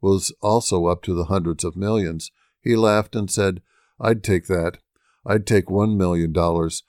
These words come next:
from any game. I'm not greedy. Even that would help a lot," unquote. Robert Bowring, seventy, of Kansas City, said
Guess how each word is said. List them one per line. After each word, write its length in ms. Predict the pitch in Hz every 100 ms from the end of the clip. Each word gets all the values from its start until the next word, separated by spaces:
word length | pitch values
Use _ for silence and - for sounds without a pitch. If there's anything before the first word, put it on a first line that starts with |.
| _
from 240 | - 95 95
any 240 | 110 101
game. 420 | 85 85 78 78 - _ _ _
I'm 160 | 87 107
not 280 | 101 78 _
greedy. 480 | 80 80 87 90 - _ _ _ _
Even 300 | - 113 110
that 220 | 95 113 98
would 180 | 85
help 240 | 85 101 101
a 40 |
lot," 380 | 82 73 78 - _ -
unquote. 520 | 82 - 82 80 - _ _ _ _ -
Robert 420 | 90 90 87 82
Bowring, 760 | - 85 95 101 95 82 78 85 _ _ -
seventy, 600 | - 117 104 90 82 80
of 200 | 95 -
Kansas 380 | 78 85 85
City, 340 | - 92 82 90 - _ _ _
said 400 | - 127 117 101